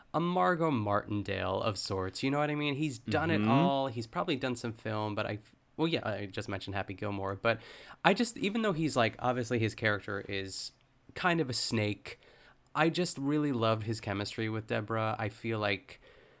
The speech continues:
Speaker 1: you know, obviously there's probably gonna be a season two, and I'm excited to see what is to become of him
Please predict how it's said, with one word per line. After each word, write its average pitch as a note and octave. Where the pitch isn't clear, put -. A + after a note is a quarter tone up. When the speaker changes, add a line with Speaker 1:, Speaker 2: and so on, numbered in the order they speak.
Speaker 1:
you A#2
know, G2
obviously A2
there's G#2+
probably A2
gonna A#2+
be B2
a A#2+
season A#2
two, A2
and G#2+
I'm A2
excited C3
to A#2
see A2
what G2+
is G2+
to G2+
become G2
of F#2+
him G2